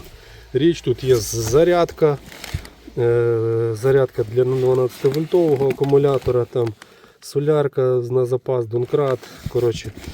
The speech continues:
такі всякі необхідні речі. Машина така, щоб возити, як то кажуть, задницю на роботу. <coughs>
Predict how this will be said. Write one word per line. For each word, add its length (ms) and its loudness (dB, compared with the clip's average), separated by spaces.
такі 120 -6
всякі 400 -2
необхідні 600 0
речі. 380 -2
Машина 420 -2
така, 320 -4
щоб 200 -8
возити, 500 -6
як 200 -8
то 80 -18
кажуть, 380 -10
задницю 480 -6
на 100 -2
роботу. 420 -4
<coughs> 140 -4